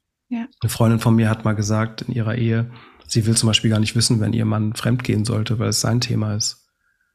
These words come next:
Speaker 1: Ja.
Speaker 2: Das fand ich sehr stark und hab's auch sofort verstanden.
Speaker 1: Mhm.
Speaker 2: Und dass du halt wirklich Raum auch für Fehler, für Menschlichkeit lässt und, ähm,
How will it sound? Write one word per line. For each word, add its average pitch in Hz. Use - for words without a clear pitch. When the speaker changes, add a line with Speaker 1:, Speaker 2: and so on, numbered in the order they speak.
Speaker 1:
Ja. 247
Speaker 2:
Das -
fand 113
ich 110
sehr 110
stark 107
und 120
hab's 110
auch -
sofort 127
verstanden. 117
Speaker 1:
Mhm. 220
Speaker 2:
Und 104
dass 107
du 113
halt 113
wirklich 117
Raum 117
auch 113
für -
Fehler, 120
für -
Menschlichkeit 113
lässt -
und, 110
ähm, 107